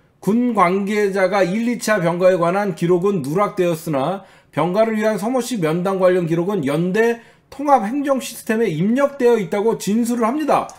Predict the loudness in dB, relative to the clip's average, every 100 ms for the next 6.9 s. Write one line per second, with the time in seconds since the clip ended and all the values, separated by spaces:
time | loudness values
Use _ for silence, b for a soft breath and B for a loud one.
0 | B B B -4 -2 4 4 2 -4 -2
1 | -2 2 0 4 4 4 2 -4 B -2
2 | -2 2 6 6 6 -2 2 2 2 -2
3 | -2 4 4 4 0 2 0 -4 -18 -20
4 | -18 -4 -2 -4 -8 _ _ _ -6 -4
5 | -4 -10 _ -4 0 0 0 -2 -4 0
6 | 0 0 -2 0 -2 2 2 0